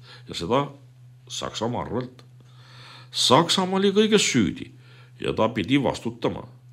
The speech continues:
Ent Saksa majandus lagunes väga kiiresti. Tuhande üheksasaja üheksateistkümnendal aastal suurenes rahamass kaheksasada protsenti. Tuhande üheksasaja kahekümnendal aastal tuhat nelisada protsenti.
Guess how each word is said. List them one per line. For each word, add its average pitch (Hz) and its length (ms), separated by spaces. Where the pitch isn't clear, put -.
Ent 71 80
Saksa 92 400
majandus 85 640
lagunes 73 560
väga 78 320
kiiresti. - 560
Tuhande 104 280
üheksasaja 139 340
üheksateistkümnendal 98 680
aastal 85 260
suurenes 113 560
rahamass 110 640
kaheksasada - 500
protsenti. - 720
Tuhande 92 300
üheksasaja 113 500
kahekümnendal 95 800
aastal - 380
tuhat 82 400
nelisada 95 500
protsenti. - 800